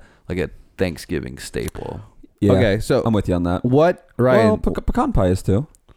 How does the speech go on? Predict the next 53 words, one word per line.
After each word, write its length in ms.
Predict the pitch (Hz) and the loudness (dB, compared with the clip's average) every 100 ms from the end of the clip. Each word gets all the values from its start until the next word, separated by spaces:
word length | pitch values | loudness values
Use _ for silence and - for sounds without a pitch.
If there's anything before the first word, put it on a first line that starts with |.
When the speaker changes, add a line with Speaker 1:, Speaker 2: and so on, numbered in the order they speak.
| _ _ _ _ _ _ | _ _ _ _ _ _
Speaker 1:
Yeah, 180 | 143 180 | 0 0
but, 140 | 147 120 | 2 0
like, 180 | 117 135 | 0 0
I 60 | |
feel 200 | 135 156 | 0 0
like 180 | 131 95 - _ - | 2 0 -8 _ -6
you 140 | 110 | -4
can 180 | 120 104 | -2 0
eat 220 | 107 - | -2 -2
pecan 380 | 95 98 85 80 | -4 -2 -2 -2
pie 160 | 87 | -2
year 260 | 73 73 73 | -2 -4 -6
round 240 | 73 64 | -6 -8
and 120 | 62 62 | -10 -10
you're 160 | 62 | -10
all 100 | 58 | -8
right. 300 | 60 73 62 - | -4 -4 -4 -8
But, 160 | 53 | -8
like, 180 | 73 - | -6 -8
if 120 | 95 | -6
you're 140 | 90 107 | -2 0
eating 180 | 90 76 | -2 -2
pumpkin 320 | 85 73 - | -4 -6 -8
pie, 320 | 92 82 76 | -4 -2 -4
like, 400 | - - - - _ _ _ _ _ _ _ _ _ - | -8 -12 -14 -20 _ _ _ _ _ _ _ _ _ -14
and 100 | 82 | -12
it's 140 | - | -8
not 220 | 80 65 | -8 -8
Thanksgiving. 580 | - 53 - 82 65 55 | -12 -14 -8 -8 -6 -2
Speaker 2:
But 240 | 107 - _ | -2 -2 _
I 80 | 143 | -2
think 120 | 151 123 | 0 0
it's 100 | 98 | 0
also 180 | 107 | 0
because, 560 | 101 90 87 87 - - _ _ _ _ | 0 0 0 0 -6 -20 _ _ _ _
yeah, 220 | 107 92 | 0 0
because 240 | 90 101 90 | 0 -2 -2
people 200 | 95 90 | 0 0
aren't 200 | 85 - - - - | -2 -6 -18 -20 -10
growing 180 | - 82 | -6 -2
pumpkins 400 | - 87 - 90 | -2 -2 -4 -8
until 180 | 90 92 | -8 -8
the 60 | 95 | -6
fall. 280 | - 92 101 - - | -4 -4 -4 -14 -8
Speaker 3:
What, 240 | 135 127 135 | 0 2 4
Speaker 1:
Uh, 40 | |
Speaker 3:
uh, 240 | 120 107 95 | 2 2 0
Speaker 1:
that's, 220 | - - _ _ _ - _ _ _ _ _ _ _ _ - | -4 -14 _ _ _ -20 _ _ _ _ _ _ _ _ 0
that's, 320 | 123 101 71 | 0 2 -2
Speaker 3:
oh. 40 | 69 | -6
Speaker 1:
yeah, 120 | 85 | -6
that's 280 | 76 - - | -6 -10 -18
true. 340 | - 98 | -16 -14